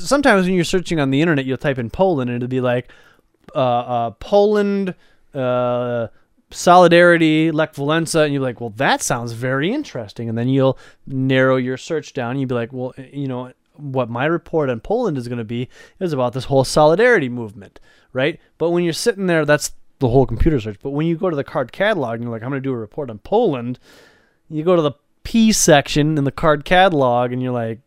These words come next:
"I don't know." It just never worked for me. I was never able to work that card catalog. I always lost it there. Does it make any sense?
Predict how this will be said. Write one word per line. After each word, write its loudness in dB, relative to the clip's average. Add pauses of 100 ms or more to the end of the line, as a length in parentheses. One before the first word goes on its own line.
(800)
"I -12
don't -12
know." -18 (560)
It -6
just -2
never 4
worked 4
for -12
me. -10
I -8
was -6
never 2
able 0
to -6 (360)
work 0
that -2
card -6
catalog. -12 (180)
I -8
always -2 (280)
lost -6
it -14
there. -14 (1000)
Does -16
it -8
make -6
any -6
sense? -14